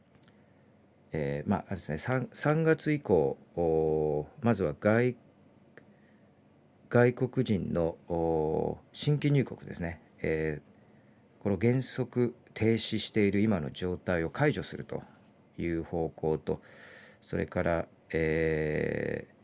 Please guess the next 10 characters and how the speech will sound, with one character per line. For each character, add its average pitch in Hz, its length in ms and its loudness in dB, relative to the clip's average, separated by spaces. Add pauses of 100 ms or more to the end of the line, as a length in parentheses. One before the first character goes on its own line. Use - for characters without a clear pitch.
(1600)
ー、 - 20 0
あ 104 40 -2
と、 87 160 -4 (260)
み-、 113 180 2 (1080)
今 147 160 0
で - 100 -6
す - 80 -14
ね、 - 340 -4
え 82 720 -2 (1400)
ー、 - 60 -10